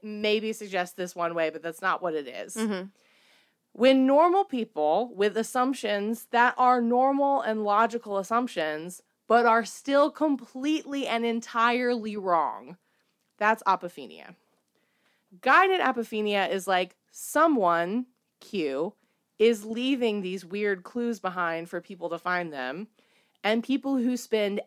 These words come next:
Speaker 1: hours reading these messages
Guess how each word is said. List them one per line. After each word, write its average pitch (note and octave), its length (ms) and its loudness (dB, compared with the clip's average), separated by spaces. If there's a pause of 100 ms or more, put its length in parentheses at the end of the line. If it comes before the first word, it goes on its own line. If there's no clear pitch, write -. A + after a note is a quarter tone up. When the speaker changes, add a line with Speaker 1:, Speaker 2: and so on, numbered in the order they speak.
(120)
Speaker 1:
hours A3 1120 4
reading A#3 540 -4
these G#3 220 -8
messages F3 920 -4